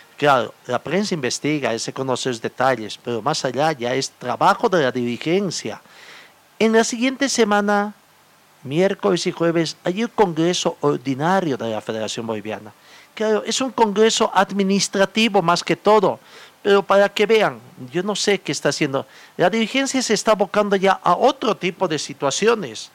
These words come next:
¿no? Es una, eh, un congreso administrativo de aprobación de todos y poner en regla un poquito,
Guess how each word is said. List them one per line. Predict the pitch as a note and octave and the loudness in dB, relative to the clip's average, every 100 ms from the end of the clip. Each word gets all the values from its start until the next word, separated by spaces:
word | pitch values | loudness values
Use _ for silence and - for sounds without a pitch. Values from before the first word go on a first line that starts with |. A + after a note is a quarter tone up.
| - | -12
¿no? | B2+ F3+ A#3+ - - - - | 0 0 0 -4 -20 -16 -2
Es | A#3 A#3 | 0 0
una, | A#3+ A#3 A#3 - | 0 -2 -2 -6
eh, | F#3+ F#3 F#3 F3 F3 D#3+ - - F#3 | 0 2 2 0 -2 -10 -16 -12 -6
un | F3 | -6
congreso | - F#3+ F3+ G#3+ G#3+ A3+ G#3+ - - | 0 0 4 4 4 4 2 0 0
administrativo | F3 E3 F3+ F3 E3+ - E3+ - G#3+ G#3+ G#3 | 0 0 -2 0 0 2 0 0 -2 2 2
de | F#3+ | 4
aprobación | F3 F3+ E3+ E3+ - F#3+ G3+ | 2 2 2 2 4 4 4
de | F3+ | 0
todos | - G3 G3 F#3+ F3 | 2 4 4 4 0
y | F3+ | -2
poner | F3+ G3+ A3 | 0 4 4
en | G3+ D#3+ | 4 4
regla | G3+ F#3+ F#3 | 2 4 2
un | E3+ | 2
poquito, | F3 F#3 G3+ D#3 | 0 0 -2 0